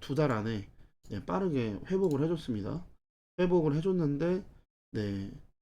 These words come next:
떨어질 때는 거래량이 얼마 안 나오고, 네, 그리고 올라갈 때 거래량이 더 있었죠. 이건 뭐냐? 올라갔다 찍고 내려왔다는 거는 얘가 매물 소화를 거쳤다.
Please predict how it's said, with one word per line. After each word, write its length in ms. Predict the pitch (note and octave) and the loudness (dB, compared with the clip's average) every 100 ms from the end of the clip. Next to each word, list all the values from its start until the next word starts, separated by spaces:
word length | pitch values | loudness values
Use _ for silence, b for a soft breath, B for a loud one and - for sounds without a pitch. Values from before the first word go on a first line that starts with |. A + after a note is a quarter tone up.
| _ _ _ - | _ _ _ 0
떨어질 340 | G3 G3 F#3 | 4 4 2
때는 220 | F#3 E3+ | 2 2
거래량이 440 | D3+ B2 B2 B2+ A#2+ | 0 -2 0 2 2
얼마 260 | G#2 G#2 | 0 -2
안 140 | G2 G2 | -2 -2
나오고, 560 | G#2+ G2+ F#2+ G#2+ D#3+ - - _ _ - - | -2 -4 -4 -4 -4 -8 -20 _ _ -20 -12
네, 280 | G#2 F#2+ G2 - | -6 -4 -6 -6
그리고 480 | A2+ A2 B2+ D3+ D3+ | -4 -2 0 0 0
올라갈 380 | A2+ B2+ A#2+ G2+ | 0 0 -2 -4
때 80 | |
거래량이 480 | G#2 - A#2+ A#2+ G#2+ | -8 -4 -2 -2 -2
더 320 | - - A#2+ A#2 | -6 -12 -6 -4
있었죠. 600 | F#2+ - - C#3+ A#2 G2+ - _ _ _ _ | -4 -8 -6 -4 -4 -8 -18 _ _ _ _
이건 260 | B2 C#3+ C3+ | 0 2 2
뭐냐? 420 | G#2 A#2 C#3 A2 - _ _ _ _ | 0 -2 -2 -6 -14 _ _ _ _
올라갔다 440 | A2 C3+ C#3+ D3 B2 | 2 2 2 0 -4
찍고 340 | A2 - F#3 | -4 -2 0
내려왔다는 600 | B2 C3+ C3+ B2+ A#2+ G#2+ | 2 4 2 2 0 0
거는 360 | G#2+ C3 B2 G#2 | 0 0 0 -2
얘가 400 | G#2 A#2 C3+ C3 | -4 -2 -2 -4
매물 340 | A#2+ A2 B2+ | -2 0 0
소화를 320 | B2+ A#2+ A2+ | 0 -2 -2
거쳤다. 720 | - - - - G2 G2+ G2+ | -6 -10 -10 -6 -4 -4 -6